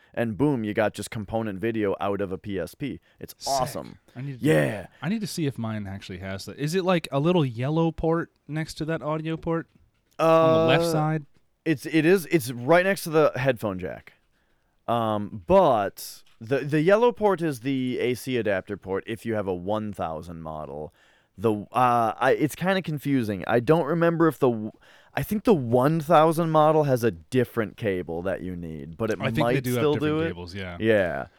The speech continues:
Speaker 2: Um,
Speaker 1: Uh, s-
Speaker 2: if you, t-, explain it here for a second, 'cause I'm gonna run and grab mine from my shelf.
Speaker 1: Yeah, so I've got a three thousand model, which has just a cable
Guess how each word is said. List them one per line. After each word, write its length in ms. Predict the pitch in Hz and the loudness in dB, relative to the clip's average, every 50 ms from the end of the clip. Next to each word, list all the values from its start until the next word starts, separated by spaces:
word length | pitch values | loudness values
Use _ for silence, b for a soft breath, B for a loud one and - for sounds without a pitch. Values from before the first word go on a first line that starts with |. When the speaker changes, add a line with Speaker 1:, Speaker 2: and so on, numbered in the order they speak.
| b b b | b b b
Speaker 2:
Um, 160 | 120 104 101 | -6 -2 0
Speaker 1:
Uh, 60 | 120 113 | 0 0
s- 140 | 113 - - | 0 -2 -6
Speaker 2:
if 120 | - - | -8 -10
you, 220 | 156 - 127 107 - b b b b - | -12 -14 -16 -18 -18 b b b b -14
t-, 80 | - - 190 190 - - | -14 -14 -14 -10 -4 -4
explain 380 | 180 - - - 262 262 277 | -4 -4 -2 -2 0 0 0
it 100 | 240 180 | 0 -2
here 200 | - 170 151 135 | 0 0 0 0
for 140 | - - 117 | 0 -2 -4
a 60 | 107 101 | -4 -4
second, 340 | - 117 104 - 87 82 | -4 -6 -8 -8 -10 -12
'cause 120 | 85 95 127 | -8 -6 -2
I'm 60 | 151 | 0
gonna 140 | 180 151 131 | 0 0 0
run 140 | 123 123 117 | 0 0 -2
and 100 | 107 98 | -2 -2
grab 280 | 101 101 98 95 92 | -2 -2 -4 -4 -4
mine 160 | 95 92 92 87 | -6 -10 -10 -10
from 140 | 95 95 87 | -10 -12 -10
my 100 | 82 85 | -12 -12
shelf. 540 | - - 90 78 73 - - - - - - | -12 -12 -12 -12 -12 -14 -16 -18 -18 -18 -6
Speaker 1:
Yeah, 340 | - 135 151 139 113 - - | 0 4 4 4 4 2 -4
so 240 | - - - 156 139 | -2 2 6 6 8
I've 240 | 139 156 180 185 160 | 8 8 6 6 6
got 260 | 190 190 180 170 117 | 6 6 6 6 6
a 180 | 127 135 127 123 | 4 2 2 0
three 340 | - - 208 233 240 226 175 | 0 -2 -2 0 0 0 2
thousand 500 | - 143 120 113 110 101 107 104 98 92 | 6 6 6 6 6 2 -2 -4 -4 -2
model, 460 | 95 92 87 85 82 85 80 85 87 | -2 0 0 0 -2 -2 -4 -4 -2
which 200 | 92 113 110 - | -2 -2 -2 0
has 240 | 120 120 113 113 107 | 2 4 4 4 2
just 220 | - 120 110 - | 0 -6 -4 -2
a 120 | 113 98 90 | -2 -4 -4
cable 760 | - - 151 156 156 160 160 143 156 160 160 165 170 160 | -4 -2 0 2 2 2 2 2 2 2 2 0 -2 -4